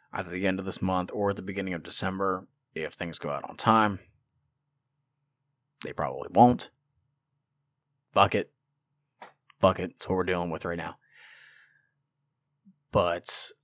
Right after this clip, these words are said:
I've only listened to the one song on it. I think I talked about it before.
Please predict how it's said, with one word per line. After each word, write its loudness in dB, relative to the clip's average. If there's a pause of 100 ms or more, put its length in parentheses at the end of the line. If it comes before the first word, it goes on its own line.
I've 8
only 6
listened 2
to -4
the -6
one 2
song 8
on 0
it. -8
I -4
think -2
I 0
talked -2
about 0
it -8
before. 0